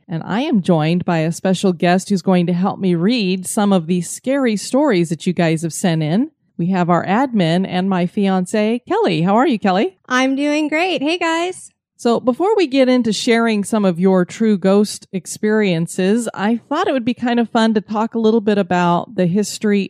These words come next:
Speaker 1: of haunted houses. I mean, where did these haunted house attractions come from? Where did they get started?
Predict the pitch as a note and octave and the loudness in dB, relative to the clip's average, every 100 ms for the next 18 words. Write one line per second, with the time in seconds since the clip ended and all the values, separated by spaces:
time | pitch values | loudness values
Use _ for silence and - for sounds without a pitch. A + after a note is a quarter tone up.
0 | - F3 E3 E3 D#3+ - E3 E3+ G3+ G#3 | -2 0 2 2 0 -2 0 2 0 0
1 | C#4 F4 G#3+ D3+ C#3 E3+ F3 E3+ - A3+ | 2 0 0 -2 0 0 0 -4 -6 0
2 | F4 F4 D#4 C4 C#4 C4 - B3 B3 A#3+ | 0 0 -2 -2 -2 -2 -4 -2 0 0
3 | A#3 A#3 G#3 - A3 - A3 G3 - A3 | 0 0 0 0 0 0 -2 -2 0 0
4 | G#3+ E3 D3 E3 G3 G3 G3 F3+ - - | 2 0 0 0 0 0 -2 -4 -6 -4
5 | G3 F3+ D#3+ C3+ | 2 4 4 -2